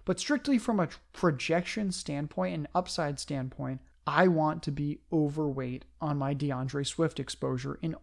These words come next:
all formats, and I recommend that you are too.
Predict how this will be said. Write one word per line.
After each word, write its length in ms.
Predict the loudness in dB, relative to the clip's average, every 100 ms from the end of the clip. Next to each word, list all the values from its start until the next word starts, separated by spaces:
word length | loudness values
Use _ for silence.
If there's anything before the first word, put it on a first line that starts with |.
| -2
all 360 | 0 0 -4 -12 -20
formats, 680 | -2 4 4 2 -6 -12 -14 -2
and 80 | 2
I 60 |
recommend 640 | 2 2 0 0 0 0
that 100 | -2
you 240 | -4 -4 -2
are 160 | -2
too. 320 | -4 -2 -2